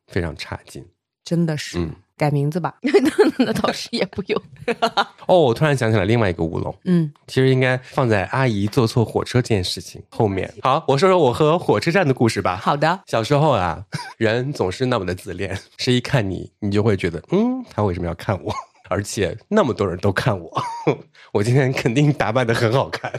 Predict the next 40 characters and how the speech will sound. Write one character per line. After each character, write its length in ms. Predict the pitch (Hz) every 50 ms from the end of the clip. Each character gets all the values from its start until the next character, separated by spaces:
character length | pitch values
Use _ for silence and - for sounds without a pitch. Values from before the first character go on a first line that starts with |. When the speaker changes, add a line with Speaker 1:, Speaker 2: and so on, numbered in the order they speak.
| - _ _ _ _ _ _ _ _ _ _
Speaker 1:
而 120 | - 113
且 120 | 110 - 104
是 120 | - -
在 160 | 98 - 104
火 260 | 92 - - 98 73 -
车 220 | - - 104 92
站 260 | - - - 80 73
内。 100 | 71 - -
Speaker 3:
嗯。 380 | - 247 240 233 180 180 170 156
Speaker 1:
候 240 | - - - - 110
车 180 | 151 - - 110
的 140 | 101 98 95
时 140 | - -
候， 120 | 87 85 101
我 120 | 92 95
真 120 | 98 - 110
的 120 | 123 120
不 160 | 104 - 113
知 80 | 107 110
道 140 | 107 98 95
为 140 | 101 110
什 160 | 101 - 82 82
么， 80 | 90 - - - - - -
我 100 | - 185
已 60 | 160
经 180 | 127 131 151 147
习 280 | - - - - 120 120
惯 200 | - 165 143 117
了 80 | 107
大 160 | 107 - 131
概 80 | 123 127
半 220 | 123 - 156 139
小 140 | 117 104 87
时 40 | 92
到 140 | 104 135 120
四 180 | - - -
十 80 | 120 104
分 140 | 104 104 107
钟 140 | 117 120 104
了。 120 | 85 82